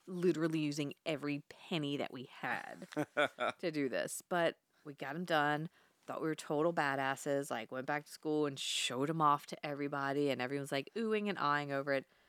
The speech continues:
Speaker 1: And I look back at that shit now and I'm like, "Oh my gosh, <laughs> that's,
Speaker 2: Yeah.
Speaker 1: like, the tiniest,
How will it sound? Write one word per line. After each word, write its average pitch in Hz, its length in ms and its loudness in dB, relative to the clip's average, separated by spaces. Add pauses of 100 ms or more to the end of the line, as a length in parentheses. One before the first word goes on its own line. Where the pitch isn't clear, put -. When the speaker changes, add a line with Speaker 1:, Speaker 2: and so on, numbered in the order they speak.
(180)
Speaker 1:
And 226 80 0
I 262 60 4
look 330 240 4
back 226 180 0
at 185 80 -4
that - 160 -2
shit - 180 -6
now 156 140 -6
and 143 80 -6
I'm 143 80 -6
like, 147 220 -6 (120)
"Oh 196 120 -8
my 226 80 -6 (120)
gosh, 233 360 -4
<laughs> - 40 -6
that's, - 220 -14
Speaker 2:
Yeah. - 140 -2
Speaker 1:
like, - 80 -8
the 208 80 -8
tiniest, 202 840 -4